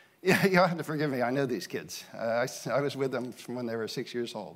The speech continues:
so this is not easy, this part of it. Um, we introduced this in a section of the book when we discussed how we,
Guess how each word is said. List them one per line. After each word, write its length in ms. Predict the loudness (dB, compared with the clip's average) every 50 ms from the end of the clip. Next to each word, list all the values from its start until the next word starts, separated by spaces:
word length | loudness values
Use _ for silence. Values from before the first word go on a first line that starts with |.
| -18 -18
so 240 | -16 -16 -14 -14 -14
this 180 | -14 -14 -14 -14
is 120 | -12 -12
not 180 | -10 -10 -10 -10
easy, 280 | -10 -12 -12 -14 -14 -14 -12
this 120 | -14 -14
part 240 | -10 -8 -10 -10 -10
of 60 | -12
it. 1160 | -20 -20 _ _ _ _ _ _ _ -20 -20 -20 -20 -20 -20 -20 -20 -20 -20 _ _ 2 4
Um, 440 | 8 8 8 8 8 6 4 2 -6 -10 -16 -20 -20 -20 -20 _ -20 -20 _ _ _ _ _ _ _ _ _ _ _ _ _ _ _ _ _ _ _ _ _ _ _ -20 -20 -20 _ _ _ _ _ _ _ _ -2
we 160 | 4 4 6
introduced 600 | 6 4 2 2 2 4 4 4 4 2 0 -2
this 200 | -2 0 0 0
in 80 | -2 -2
a 60 | -2
section 380 | 2 4 2 2 2 0 -4 -2
of 40 | -2
the 80 | -2
book 240 | 0 0 -2 0 -2
when 80 | -4 -2
we 140 | -2 -2
discussed 480 | 0 -2 -4 -2 2 2 2 2 2 0
how 100 | 0 0
we, 260 | 0 0 -4 -6 -10